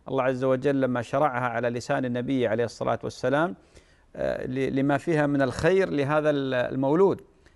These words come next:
فكأنها عتق نسمة. العقيقة في مقابل نفس، كأنك تعتق نفس، ولذلك لا يتساهل-، تتساهلون في قضية العقيقة، وعجلوا فيها.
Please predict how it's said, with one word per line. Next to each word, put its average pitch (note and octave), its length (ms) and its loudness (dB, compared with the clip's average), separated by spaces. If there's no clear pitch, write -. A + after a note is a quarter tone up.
فكأنها D#3+ 680 -2
عتق - 280 -4
نسمة. B2+ 420 -2
العقيقة B2+ 540 0
في C#3 140 -4
مقابل C#3+ 520 0
نفس، - 480 -6
كأنك D#3 320 -2
تعتق D3+ 400 -4
نفس، - 460 -4
ولذلك C#3+ 640 2
لا E3 160 2
يتساهل-، F3+ 560 -4
تتساهلون D3 760 -2
في C#3 140 -6
قضية C3 460 -2
العقيقة، A2 520 -2
وعجلوا G3 480 0
فيها. D#3 200 0